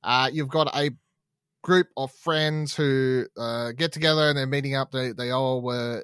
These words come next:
uh, different, worked in different departments and whatever else. Uh, during the war, one of them's the colonel and whatever else. I think it's, like, four other friends. Um, they meet up at his apartment. He's called him all there for some drinks and laughs. And yeah, remember that time we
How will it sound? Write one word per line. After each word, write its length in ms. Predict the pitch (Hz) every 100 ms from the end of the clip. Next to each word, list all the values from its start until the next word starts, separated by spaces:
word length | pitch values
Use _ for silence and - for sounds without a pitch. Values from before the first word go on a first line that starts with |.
| 117
uh, 180 | 113 107
different, 280 | 135 123 -
worked 280 | 123 127 123
in 80 | 117
different 300 | 120 120 110
departments 560 | - 123 90 120 104
and 220 | 107 104
whatever 280 | 113 113 107
else. 360 | 110 110 110 - _ _ -
Uh, 240 | 104 104 -
during 220 | 151 147
the 60 | 135
war, 380 | 123 123 123 117
one 160 | 127
of 80 | 120
them's 260 | 117 110 113
the 80 |
colonel 600 | 110 123 117 113 107 107 95
and 240 | 104 104
whatever 260 | 110 110 104
else. 120 | 104
I 80 | 113
think 120 | 110
it's, 100 | 101
like, 120 | 98
four 260 | - 113 107
other 160 | 104 -
friends. 480 | 143 139 131 131 - - - - _
Um, 400 | 131 127 120 117 -
they 80 | 120
meet 220 | 135 165
up 160 | 156 -
at 260 | 127 113
his 220 | - 160 147
apartment. 500 | - 143 143 156 143
He's 120 | 127
called 180 | 139 139
him 100 | 135
all 100 | 127
there 160 | 131
for 120 | 127
some 180 | 120 117
drinks 340 | 113 160 131 123
and 280 | 107 107 113
laughs. 400 | 143 143 143 -
And 220 | 101 71 -
yeah, 140 | 101 104
remember 280 | 139 196
that 120 | 180 -
time 260 | 170 156
we 180 | 165 160